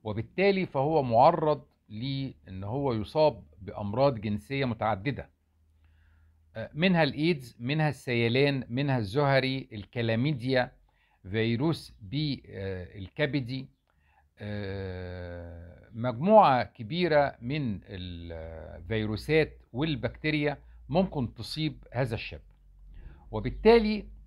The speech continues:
الدكتور المختص بيبتدي يكشف على ال-، المريض ويشوف، آه، ال-، الطفح الجلدي اللي موجود على الجلد بتاع هذا الشاب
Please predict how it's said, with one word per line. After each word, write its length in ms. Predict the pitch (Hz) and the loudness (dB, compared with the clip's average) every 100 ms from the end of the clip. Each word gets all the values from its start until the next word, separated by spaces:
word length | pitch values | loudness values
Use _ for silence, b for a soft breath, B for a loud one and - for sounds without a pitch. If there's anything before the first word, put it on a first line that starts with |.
| 117 | -12
الدكتور 800 | 101 117 - 202 214 180 - - | -10 -10 -8 0 2 2 -2 -4
المختص 800 | 117 117 - - 190 - - - - - - B B 113 | 0 0 -2 4 4 4 -6 -12 -12 -10 -12 B B -2
بيبتدي 520 | 123 - 220 185 180 | -2 0 0 2 2
يكشف 580 | 202 - 147 - - - - | 0 -2 -4 -6 -20 -12 0
على 500 | 123 160 139 95 - - | 6 6 6 0 -4 -8
ال-، 320 | 104 95 90 78 101 | -6 -6 -6 -8 -6
المريض 460 | 101 110 147 185 - _ _ _ _ _ _ - | -4 -2 0 -2 -6 _ _ _ _ _ _ -6
ويشوف، 800 | 113 127 - 220 220 - - _ _ _ 101 | -2 0 0 0 0 -2 -16 _ _ _ -10
آه، 600 | 92 90 87 87 87 - 98 | -8 -8 -10 -12 -14 -16 -12
ال-، 380 | 92 87 87 - | -10 -10 -12 -12
الطفح 400 | - 202 - 160 | 2 2 2 -8
الجلدي 720 | 127 175 160 135 156 - 113 | -2 0 0 -4 -6 -6 -6
اللي 160 | 110 | -4
موجود 640 | 110 110 110 151 165 - - - | -2 0 -2 0 -2 -4 -18 -6
على 520 | 110 143 135 101 82 | 2 2 4 0 -2
الجلد 840 | - 90 82 82 82 85 151 160 117 | -10 -10 -10 -10 -10 -2 0 0 -2
بتاع 360 | - 104 107 | 0 2 4
هذا 340 | 147 117 85 - | 4 0 -6 -8
الشاب 380 | 87 - 151 | -12 -2 -2